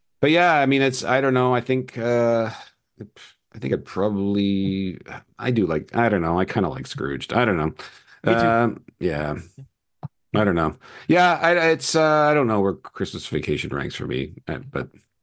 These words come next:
Speaker 2: Well,
Speaker 1: I, I don't know.
Speaker 2: we both like it.
Speaker 1: We
Speaker 2: That's
Speaker 1: both
Speaker 2: good
Speaker 1: like
Speaker 2: enough.
Speaker 1: it. Yeah, yeah,
Speaker 2: That's
Speaker 1: that's
Speaker 2: good
Speaker 1: good
Speaker 2: enough.
Speaker 1: enough. Uh, yeah.
Speaker 2: Yeah.
Speaker 1: All right. Cool,
Speaker 2: So,
Speaker 1: man.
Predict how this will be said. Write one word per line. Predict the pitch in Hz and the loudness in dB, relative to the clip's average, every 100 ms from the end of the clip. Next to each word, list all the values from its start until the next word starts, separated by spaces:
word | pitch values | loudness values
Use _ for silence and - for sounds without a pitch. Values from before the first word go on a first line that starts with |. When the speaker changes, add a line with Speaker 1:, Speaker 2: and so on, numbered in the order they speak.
| _ _ _ _ _ _ _ - | _ _ _ _ _ _ _ -10
Speaker 2:
Well, | 120 131 | -8 -6
Speaker 1:
I, | - - | -8 -8
I | 62 | -12
don't | 62 | -12
know. | 50 - | -10 -2
Speaker 2:
we | |
both | 143 151 | 0 2
like | 127 101 | 0 -2
it. | 90 - _ - | -4 -10 _ -2
Speaker 1:
We | |
Speaker 2:
That's | 113 | 2
Speaker 1:
both | 110 | 2
Speaker 2:
good | 101 | 0
Speaker 1:
like | 78 123 | -2 -4
Speaker 2:
enough. | 143 | 0
Speaker 1:
it. | |
Yeah, | 151 | 2
yeah, | 135 | 4
Speaker 2:
That's | 120 | 2
Speaker 1:
that's | 123 | 0
Speaker 2:
good | 104 | -4
Speaker 1:
good | 62 | -8
Speaker 2:
enough. | - _ - | -12 _ -10
Speaker 1:
enough. | 78 | -10
Uh, | - 120 | -2 0
yeah. | |
Speaker 2:
Yeah. | 98 82 - _ | 0 -8 -14 _
Speaker 1:
All | 92 82 | -4 -2
right. | - - - - _ _ _ _ _ _ - | -4 -14 -20 -20 _ _ _ _ _ _ -2
Cool, | 160 | 2
Speaker 2:
So, | 143 139 | 4 2
Speaker 1:
man. | 135 | 0